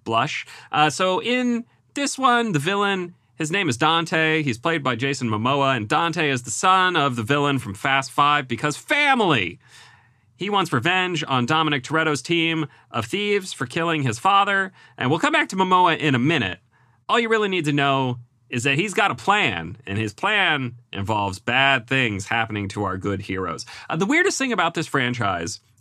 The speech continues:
and I'm sorry, I'm not gonna recount the plot. I'm not gonna go plot point by plot point through this 'cause it doesn't matter. And if you get hung up on it, you'll just go crazy. Um, the weirdest thing about this franchise is that it has evolved into about,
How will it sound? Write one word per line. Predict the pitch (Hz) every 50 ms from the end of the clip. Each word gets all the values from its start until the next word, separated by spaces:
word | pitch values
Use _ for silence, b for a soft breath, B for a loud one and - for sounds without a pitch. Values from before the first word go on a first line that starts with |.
| _
and | - 196
I'm | 208 220 233 226 175
sorry, | - 190 165 147 143 143
I'm | 156 165 165
not | 160 147 147
gonna | - 139 117 104
recount | 110 104 - - 117 107 98
the | - -
plot. | - - 113 104 98 - - -
I'm | 139 151
not | 156 139 123
gonna | 107 120 107 95
go | 98 92 90
plot | - - 107 95 95
point | - 101 95 95
by | 95 87 85
plot | - - 92 87 90
point | - 95 95 95
through | - 98
this | 95 90 87 -
'cause | - 101 95
it | 98 98 95
doesn't | 95 113 110 104 98 98 85
matter. | 98 95 87 85 87 87 90 92 - - _ _
And | - - 98 98
if | 92 - -
you | 104 101 98 95 95 101
get | 98 127 117
hung | 107 135 139 135 131
up | 123 110 123
on | 117 110 110
it, | 104 -
you'll | 101 104 101
just | 101 98 104 101 - - _ - - 78 82 87 - 131 127
go | 127 117 101 104
crazy. | - - 101 90 87 - - - B B B B B B
Um, | - 147 151 156 123 131
the | 165
weirdest | 156 165 233 277 262 240 - -
thing | 190 160
about | 143 127 123 120
this | - 110
franchise | - - 113 104 104 107 107 95 98 101
is | 104 104 107
that | 139 143 139 143
it | 165 185 175
has | 175 175 165 143
evolved | 143 123 104 123 117 120 120 120
into | 131 127 120 131 127
about, | 117 107 120 117 120 117 -